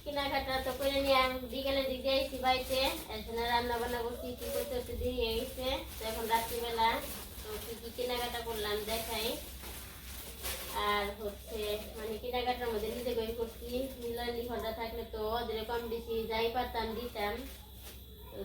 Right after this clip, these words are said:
যেহেতু নেই আমাদের জন্য আর কি যা যা কেনাকাটা করলাম সেগুলো আর কি দেখাই। তো এই যে বাবা বের করছে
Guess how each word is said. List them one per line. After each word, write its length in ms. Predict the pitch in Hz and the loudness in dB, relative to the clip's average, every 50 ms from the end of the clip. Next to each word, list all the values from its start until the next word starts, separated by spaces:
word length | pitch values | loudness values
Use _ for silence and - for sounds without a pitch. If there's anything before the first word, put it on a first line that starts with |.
| 190 | -4
যেহেতু 380 | 196 226 240 233 220 208 - 220 226 226 226 | -4 -2 -2 -2 -4 -4 -6 -4 -4 -2 0
নেই 200 | 214 214 226 240 269 277 - - - - - - - - - - - - 220 214 | 0 0 0 0 -2 -2 -4 -8 -12 -12 -14 -12 -14 -14 -14 -14 -12 -10 -8 -6
আমাদের 300 | 214 208 403 208 214 214 202 | -4 -4 -2 -2 -4 -4 -4
জন্য 180 | 220 226 226 220 220 - 440 | -4 -2 -2 -2 0 0 0
আর 60 | 427 - | -2 -2
কি 60 | 440 208 196 | -2 -2 -2
যা 80 | 208 208 214 | 0 0 0
যা 80 | 220 214 233 | 0 0 0
কেনাকাটা 400 | 233 233 226 226 226 208 - 220 262 | 0 0 0 0 0 0 0 0 0
করলাম 260 | 226 220 202 196 196 208 220 - | 0 2 2 2 2 2 0 -2
সেগুলো 280 | 226 214 208 233 226 214 202 | -2 -4 -4 -4 -2 -2 -2
আর 60 | 202 202 | -2 -2
কি 80 | 220 196 196 220 | -6 -6 -4 -4
দেখাই। 340 | 220 220 - 214 202 202 - 190 - - - - - - - - - - - - - - - - - - - 880 - - - - - - - - - - - - - - - - - - - - - - 855 - - - - - - - - - - - - - - - - - - - | -4 -4 -4 -2 -2 -2 -2 -2 -6 -8 -10 -10 -12 -12 -12 -12 -12 -12 -14 -14 -14 -14 -14 -14 -14 -14 -14 -14 -14 -14 -14 -14 -12 -12 -12 -10 -10 -10 -10 -8 -8 -6 -6 -6 -6 -6 -8 -8 -8 -8 -6 -6 -6 -6 -6 -8 -10 -12 -12 -12 -14 -14 -14 -14 -14 -14 -14 -14 -14 -10
তো 60 | - 208 208 208 | -6 -2 -2 -2
এই 60 | 208 214 | 0 0
যে 80 | 208 208 208 202 202 226 | 2 2 2 2 4 4
বাবা 200 | 226 240 254 247 226 | 4 6 6 4 4
বের 160 | 226 233 233 226 - | 2 2 2 2 0
করছে 340 | 233 233 - - 254 247 | -2 -4 -4 -4 0 2